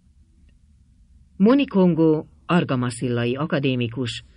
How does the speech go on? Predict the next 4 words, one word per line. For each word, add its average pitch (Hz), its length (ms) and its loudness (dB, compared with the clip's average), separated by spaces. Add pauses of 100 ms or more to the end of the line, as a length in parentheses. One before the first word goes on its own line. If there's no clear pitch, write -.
(300)
Don 233 240 2
Quixote 147 400 -2
temetésére. - 880 -10 (3250)
Monikongo, 147 800 -4